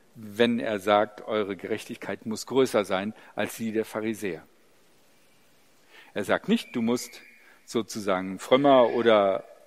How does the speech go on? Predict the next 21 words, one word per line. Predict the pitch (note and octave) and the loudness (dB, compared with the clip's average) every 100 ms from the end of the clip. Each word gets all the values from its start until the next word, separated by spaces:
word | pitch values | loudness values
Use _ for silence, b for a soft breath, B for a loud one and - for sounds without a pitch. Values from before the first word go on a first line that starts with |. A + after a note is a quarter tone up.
| - F#3+ F3+ | -20 -18 -12
Gebote | B2 A2 C3+ F3+ D3 | -8 0 2 2 2
beachtender | G#2+ A2+ - G#2+ F#2+ F2+ | 2 2 -2 -4 -4 0
werden | G2 F2 | -2 -2
als | - G2+ - | -6 -8 -8
die | G#2 | -8
Pharisäer. | - F2+ F#2+ - F#2+ D2+ - B B _ | -4 -4 -4 -2 -2 -2 -6 B B _
Die | G#2+ | -6
Pharisäer | A2 G#2+ A2+ C3 A#2+ | 4 4 8 8 8
machen | A#2 A2 | 4 0
das | G#2+ G2 | -4 -2
schrottig, | - B2 G2 - | 0 0 -2 -6
sondern | G#2+ G2+ | -6 -4
er | G2+ | -2
sagt, | A2 A2 - B B _ | 0 0 -2 B B _
du | G2+ | -14
brauchst | F#2 G2+ A#2+ - | -2 0 0 -4
letzten | G2+ - - | -10 -8 -8
Endes | G#2+ G#2+ G2+ | -6 -6 -8
eine | - G2 F2+ | -10 -10 -6
andere | A2 A#2 G#2+ | -4 -4 -4
Nummer. | G#2+ F#2 | -4 -6